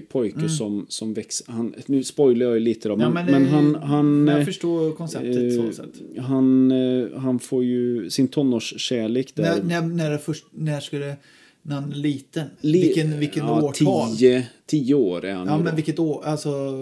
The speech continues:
Speaker 2: årtal ska det för
Speaker 1: Jaha, det är nog
Speaker 2: föreställa?
Speaker 1: nutid, eller liksom
Speaker 2: Alltså nittiotalet när han är
Speaker 1: Nej,
Speaker 2: tio?
Speaker 1: ja, det kan det ju
Speaker 2: Eller?
Speaker 1: vara. Ja, det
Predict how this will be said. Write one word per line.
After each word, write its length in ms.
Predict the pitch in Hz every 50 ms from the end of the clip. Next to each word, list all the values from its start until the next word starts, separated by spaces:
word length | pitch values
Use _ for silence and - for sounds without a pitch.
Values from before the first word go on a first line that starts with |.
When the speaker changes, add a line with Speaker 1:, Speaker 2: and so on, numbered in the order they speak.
| 135 135 -
Speaker 2:
årtal 720 | - 147 139 131 123 - - - 165 147 123 - 120 123 127 123
ska 260 | - - - 147 139
det 100 | 131 127
för 160 | - - 151
Speaker 1:
Jaha, 280 | 131 127 139 147 165 143
det 120 | 110 123
är 40 | 160
nog 100 | 180 156
Speaker 2:
föreställa? 160 | 135 131 135 139
Speaker 1:
nutid, 640 | 127 117 110 101 95 - - 175 165 135 95 113
eller 200 | 117 127 127 123
liksom 240 | 113 110 - 156 131
Speaker 2:
Alltså 140 | 107 104 101
nittiotalet 800 | 101 98 98 92 - 123 117 139 135 139 135 135 139 147 147 147
när 60 | 143
han 120 | 135 143
är 40 | 147
Speaker 1:
Nej, 300 | 151 151 151 151 147 143
Speaker 2:
tio? 80 | 156 143
Speaker 1:
ja, 80 | 143 143 135
det 100 | 135 127
kan 300 | 123 - 165 147 131 127
det 60 | 131
ju 60 | 131 135
Speaker 2:
Eller? 120 | 120 117
Speaker 1:
vara. 200 | 107 123 131 139
Ja, 60 | 143
det 160 | 143 143 147